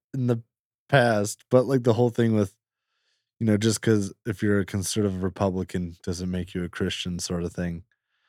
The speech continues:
And it's like, all these people aren't like, "Oh, yeah." Like, all for whatever he's reading for scripture. <laughs> I'm like, like, they're, I'm, I'm imagining, at least,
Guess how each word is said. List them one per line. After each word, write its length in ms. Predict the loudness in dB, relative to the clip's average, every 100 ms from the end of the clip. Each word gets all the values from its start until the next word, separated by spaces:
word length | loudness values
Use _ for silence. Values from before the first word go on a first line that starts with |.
| _ _ _
And 100 | 0
it's 120 | 2 4
like, 180 | 4
all 160 | 6 6
these 200 | 4 2
people 280 | 2 4 6
aren't 280 | 4 2 0
like, 280 | -2 -2 -2
"Oh, 240 | 4 4 6
yeah." 520 | 6 8 8 6 2 -10 _ _ _ -4 4
Like, 260 | 4 4 -4 _ _ _ _ _ _
all 240 | 6 6 4
for 480 | 4 6 8 8
whatever 340 | 6 4 4 6
he's 260 | 4 4 4
reading 340 | 4 4 0
for 160 | -2 -2
scripture. 680 | 2 4 4 4 0 0 -2
<laughs> 80 | -4
I'm 80 | -6
like, 140 | -6 -16 -20 _ _ _ _ _ _ _ _ _ _ _ _ -20 _ 2
like, 180 | 2 6
they're, 160 | 4 4
I'm, 260 | 4 2 0
I'm 160 | 0 2
imagining, 800 | 4 6 6 6 2 0 -2 -4 _ _ _ _ _ _ _ _ _ _ 0
at 80 | 4
least, 300 | 4 2